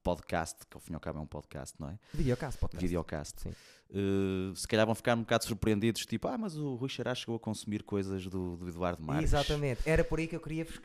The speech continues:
Speaker 2: vos,
Speaker 1: Eu
Speaker 2: eh,
Speaker 1: presumi há
Speaker 2: começar.
Speaker 1: bocado, quando tu disseste que podias
Speaker 2: Que é,
Speaker 1: falar à vontade.
Speaker 2: eu,
Speaker 1: <laughs>
Speaker 2: eh, a certa altura da minha vida, um
Speaker 1: Sim.
Speaker 2: bocadinho por ser, eh, tenho que dar a, a mão à palmatória, um bocadinho por ser, eh,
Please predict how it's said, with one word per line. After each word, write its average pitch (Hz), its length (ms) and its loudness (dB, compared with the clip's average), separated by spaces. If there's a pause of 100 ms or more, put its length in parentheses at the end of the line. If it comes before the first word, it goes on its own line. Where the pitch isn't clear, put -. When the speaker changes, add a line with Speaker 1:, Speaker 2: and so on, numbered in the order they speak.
(320)
Speaker 2:
vos, - 220 -12
Speaker 1:
Eu 151 160 4
Speaker 2:
eh, 139 40 0
Speaker 1:
presumi 165 340 8
há 123 120 12
Speaker 2:
começar. 120 60 12
Speaker 1:
bocado, 107 380 4
quando 113 200 2
tu 113 100 -6
disseste - 280 0
que - 40 -18
podias 104 200 2
Speaker 2:
Que 143 60 4
é, - 20 4
Speaker 1:
falar 107 160 6
à 104 60 6
vontade. 98 580 0
Speaker 2:
eu, 135 380 4 (320)
Speaker 1:
<laughs> - 280 -16
Speaker 2:
eh, 110 400 0 (220)
a - 80 2
certa 139 280 6
altura 120 280 0
da 120 80 6
minha 131 220 8
vida, 98 500 -4
um - 40 -16
Speaker 1:
Sim. 220 100 -8
Speaker 2:
bocadinho 196 300 -4
por 127 160 -2
ser, 120 320 -2
eh, 104 180 -4 (1120)
tenho 120 180 2
que 104 100 -4
dar 104 200 0
a, 95 200 -6
a 104 40 -4
mão 101 120 -4
à 98 60 -2
palmatória, 101 460 0
um 107 40 -6
bocadinho 107 220 -4
por - 140 0
ser, 104 300 -2
eh, 95 580 -2